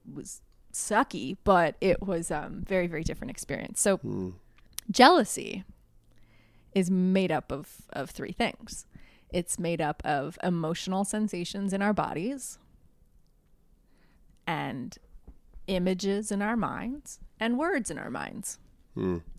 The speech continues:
Speaker 1: And that's it.
Speaker 2: <laughs>
Speaker 1: Now, it may trigger some other,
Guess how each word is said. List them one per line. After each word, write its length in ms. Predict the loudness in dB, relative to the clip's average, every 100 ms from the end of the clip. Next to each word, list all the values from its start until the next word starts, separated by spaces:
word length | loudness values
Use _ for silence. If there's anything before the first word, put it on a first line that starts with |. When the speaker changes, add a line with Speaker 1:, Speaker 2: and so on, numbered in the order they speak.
| -18 _ -20 -20 -20 -20 _ -2
Speaker 1:
And 240 | 2 2
that's 380 | 0 -8 -8 -4
it. 380 | -4 -4 -12 -18 -14 -4
Speaker 2:
<laughs> 420 | -4 -2 0 0 -2 -6 -6 -6 -6 4
Speaker 1:
Now, 180 | 8 10
it 180 | 8 8
may 420 | 8 8 8 6
trigger 400 | 4 4 4 2
some 200 | 2 0
other, 440 | 2 2 0 -2